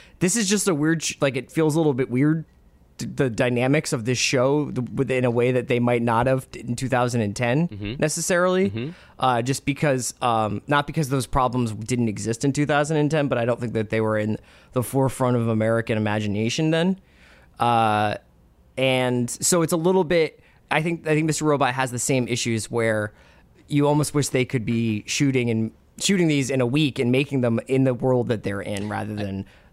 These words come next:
Speaker 1: the Mar-, in March.
Speaker 2: I also do feel that the general vibe of the country right now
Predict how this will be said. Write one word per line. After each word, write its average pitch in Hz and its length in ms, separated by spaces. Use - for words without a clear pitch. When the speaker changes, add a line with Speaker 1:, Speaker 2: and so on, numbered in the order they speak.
Speaker 1:
the 131 80
Mar-, 117 240
in 117 220
March. - 420
Speaker 2:
I 123 120
also 160 260
do 110 180
feel 107 300
that 87 200
the 101 140
general 107 760
vibe 92 680
of 90 220
the 90 60
country 98 480
right 85 320
now 82 640